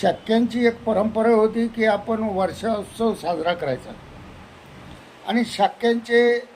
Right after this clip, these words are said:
सर्व जनता, शाक्य कुलातली सर्वजण ते वर्षोत्सव अगदी आनंदाने साजरा करायचा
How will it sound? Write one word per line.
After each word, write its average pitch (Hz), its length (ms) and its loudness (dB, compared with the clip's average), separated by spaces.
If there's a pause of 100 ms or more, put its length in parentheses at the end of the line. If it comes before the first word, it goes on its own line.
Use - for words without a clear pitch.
(1600)
सर्व 233 280 4 (2500)
जनता, 175 540 0 (1160)
शाक्य 147 420 -4
कुलातली 196 600 -2
सर्वजण 185 680 -2
ते 208 260 -4
वर्षोत्सव 185 880 -4 (160)
अगदी - 240 -4
आनंदाने 180 560 -4
साजरा 170 360 -2
करायचा 185 460 -4